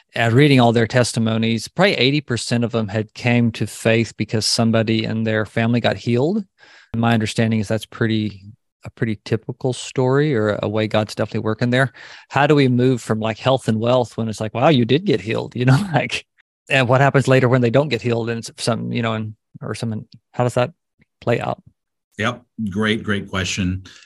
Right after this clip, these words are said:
Speaker 2: Many may know that, like, in the Muslim world, maybe dreams or something that, that often people talk about. And in the Hindu world, it would be a more of healing. And man, I, I can't count the number of testimonies I've heard of, "I was sick, looked for all this help, hospitals, gods, whatever,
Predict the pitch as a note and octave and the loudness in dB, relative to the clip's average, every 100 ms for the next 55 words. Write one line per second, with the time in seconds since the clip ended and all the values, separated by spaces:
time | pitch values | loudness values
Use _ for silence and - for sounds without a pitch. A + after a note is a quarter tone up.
0 | - _ _ - A2 A#2 A2+ G#2 G2+ G2+ | -20 _ _ -4 0 4 4 4 4 2
1 | G2+ G2+ F2+ F#2+ F2+ G2 G#2 A2 F#2+ G2+ | 0 -2 -4 -4 -2 -2 0 2 2 2
2 | G#2+ G#2 F#2 E2 F2 F#2+ B2+ D3+ D#3 - | 2 2 0 -4 -2 2 2 2 0 -2
3 | D3 D3+ D#3+ E3+ B2 A2 A#2 A2+ G2+ G2+ | -2 -2 -2 2 2 0 -4 -4 -6 -4
4 | G#2 G2+ A2 G2 G2+ G2+ B2 B2 C3+ G2+ | -4 -4 -6 -6 -8 -6 -2 -2 -2 -2
5 | G2 G2 - - A#2 G#2+ F#2+ A2 C3 C3 | -2 -4 -14 -6 2 4 4 2 2 2
6 | G2+ F#2+ G2+ G2+ G#2+ F#2+ F#2+ E2+ F#2+ F#2+ | 2 0 0 0 -2 -2 -4 -2 0 0
7 | F#2+ F#2+ - - G2 G2 G2 F#2+ - A2 | -2 -4 -16 -8 -2 0 0 -2 -2 0
8 | A2 A2+ A2 A2 F#2+ F#2+ F#2+ G2+ G2+ G#2 | 2 2 2 2 2 0 0 0 0 0
9 | G#2 G#2+ G#2 B2 A#2 - C3 A2+ G#2 F#2+ | -4 -6 -8 -4 -2 0 -2 0 -2 -2
10 | F2 G#2+ G2 G#2+ G2 F#2+ F#2+ F#2+ F2+ G2 | -4 -6 -6 -2 -2 -2 -2 -4 -4 -2
11 | F#2+ F2+ - - - F#2+ F#2+ F#2+ G2 G#2 | -2 -2 -10 -20 -10 -2 0 0 -2 0
12 | A#2+ A#2+ A#2 A2+ G#2+ - - G#2+ A#2 A#2+ | 0 0 2 2 0 -8 -6 -4 -2 -2
13 | A2 G#2+ A2 G#2 G#2 A2 G#2+ - G#2 G#2 | -2 0 0 0 -2 -4 -4 -4 -2 -2
14 | G2+ G#2+ G#2 G2 G2+ G2+ G2 G2+ G2+ | -2 -2 -2 -2 -4 -2 0 0 -2